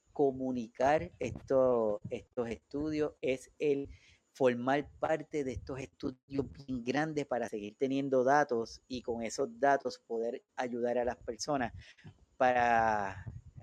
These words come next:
de aquí al tiempo más corto posible que tengamos una cura, una cura para esta condición que definitivamente es una condición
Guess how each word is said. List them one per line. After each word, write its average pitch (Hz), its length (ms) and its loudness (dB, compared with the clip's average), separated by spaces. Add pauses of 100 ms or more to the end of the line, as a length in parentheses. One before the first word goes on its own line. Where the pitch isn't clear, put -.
de 107 80 -4
aquí 131 320 0
al 127 580 2 (120)
tiempo 139 400 -4
más 139 180 -2
corto 139 460 0
posible 127 560 0
que 110 100 -4
tengamos 110 440 -6 (420)
una 120 280 0
cura, 123 320 6 (220)
una 123 240 -2
cura 131 260 4
para 107 200 0
esta - 180 -2
condición 117 540 -4
que 120 160 -4
definitivamente 107 880 -4
es 107 80 -4
una 110 220 -6
condición 110 640 -4